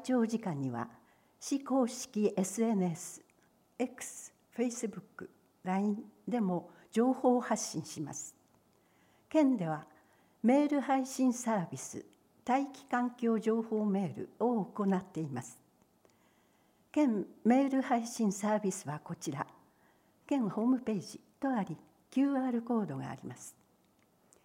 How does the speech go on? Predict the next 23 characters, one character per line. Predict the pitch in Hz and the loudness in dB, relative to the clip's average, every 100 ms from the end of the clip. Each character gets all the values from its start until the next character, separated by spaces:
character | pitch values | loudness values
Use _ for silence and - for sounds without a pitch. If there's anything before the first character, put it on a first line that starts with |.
| _ _ _ _ _ _ _ | _ _ _ _ _ _ _
健 | - 294 294 | 0 0 2
康 | 277 277 | 0 0
被 | 277 | 0
害 | 254 214 | 0 2
に | 160 160 | 0 -2
遭 | 156 | 0
わ | 165 | 0
な | 208 | 0
い | 190 170 | -2 -6
た | - | -10
め | 143 | -10
に、 | 135 139 - _ _ _ _ _ _ _ _ | -8 -10 -14 _ _ _ _ _ _ _ _
不 | 240 | 2
要 | 247 285 294 | 4 4 0
不 | 294 - | -4 -6
急 | - 240 | 0 2
の | 233 185 | 4 4
外 | 180 220 | 4 2
出 | 226 - - 202 | -2 -10 -8 -4
は | 185 | -4
控 | - 175 | -4 -4
え | 180 | -4
る。 | 131 | -6